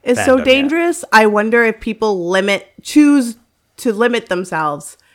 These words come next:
Speaker 1: to that kind of fame.
Speaker 2: Hmm. And Shah Rukh Khan is open to it?
Speaker 1: Open to it. And, like, is
Speaker 2: That's
Speaker 1: gracious
Speaker 2: interesting.
Speaker 1: and is grateful
Speaker 2: Yeah.
Speaker 1: because he also, he didn't come from, like, a, I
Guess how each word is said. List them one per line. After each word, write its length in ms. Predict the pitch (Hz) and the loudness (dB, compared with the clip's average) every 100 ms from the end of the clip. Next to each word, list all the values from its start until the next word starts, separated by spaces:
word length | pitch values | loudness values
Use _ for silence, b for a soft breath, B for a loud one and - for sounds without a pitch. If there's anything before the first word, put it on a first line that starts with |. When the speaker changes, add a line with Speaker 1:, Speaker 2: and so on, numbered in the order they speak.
| b _ - | b _ -4
Speaker 1:
to 240 | 269 262 | 0 2
that 220 | 208 185 | 2 0
kind 260 | - 190 185 | -2 -4 -4
of 100 | 160 | -4
fame. 400 | 175 147 123 165 _ _ _ _ | -6 -6 -10 -16 _ _ _ _
Speaker 2:
Hmm. 440 | 143 120 95 85 78 76 _ - | -8 -8 -8 -12 -18 -20 _ -14
And 120 | 107 | -8
Shah 140 | 113 | -4
Rukh 80 | 101 | -4
Khan 100 | 117 | -4
is 120 | 101 - | -10 -8
open 260 | 104 113 113 | -10 -10 -12
to 140 | 139 | -12
it? 160 | 135 160 | -12 -6
Speaker 1:
Open 320 | 185 202 190 165 | -2 -2 -2 -6
to 160 | 170 | -8
it. 200 | 107 85 - _ - | -8 -10 -18 _ -6
And, 180 | 196 | -4
like, 180 | 190 165 | -2 -4
is 100 | - | -4
Speaker 2:
That's 120 | 143 170 | -6 0
Speaker 1:
gracious 340 | 220 214 - | 0 0 -2
Speaker 2:
interesting. 360 | 175 160 - - | -4 -6 -10 -12
Speaker 1:
and 120 | 190 | -8
is 120 | 185 | -8
grateful 420 | - 202 185 113 165 | -6 -4 -4 -6 -8
Speaker 2:
Yeah. 40 | 160 | -4
Speaker 1:
because 200 | 214 226 | -4 0
he 80 | 254 | 2
also, 300 | 233 233 220 | 0 0 -4
he 360 | 202 226 226 | -6 -8 -6
didn't 340 | 214 226 226 - | -4 -6 -6 -10
come 340 | - 208 214 | -4 -2 -2
from, 200 | 202 196 | -4 -4
like, 240 | 185 170 _ b b b b - | -4 -6 _ b b b b -6
a, 160 | 196 - | -6 -4
I 140 | 190 | -4